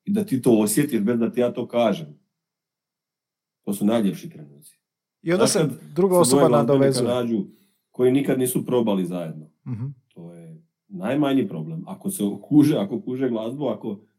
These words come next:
Speaker 1: se u tom trenutku mogu razumjet, ne moraju uopće razgovarati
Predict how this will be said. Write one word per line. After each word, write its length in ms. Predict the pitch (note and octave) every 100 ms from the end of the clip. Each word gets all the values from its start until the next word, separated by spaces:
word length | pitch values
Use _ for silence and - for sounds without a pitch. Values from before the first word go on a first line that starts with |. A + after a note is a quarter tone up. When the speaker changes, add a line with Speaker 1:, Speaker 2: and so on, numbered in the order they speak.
| _ -
Speaker 1:
se 180 | - A2 A#2 G#2+ - -
u 180 | - A2+
tom 260 | - C3 C3
trenutku 420 | A#2+ A#2 A#2 B2+
mogu 300 | A#2 A#2+ A2+
razumjet, 640 | G2 F#2 G2 A#2 C#3 C#3 - _ _
ne 140 | - G2+
moraju 300 | A#2+ A2+ G2+
uopće 340 | G2 A#2 D3
razgovarati 680 | B2 G#2+ A2 G#2+ A2 B2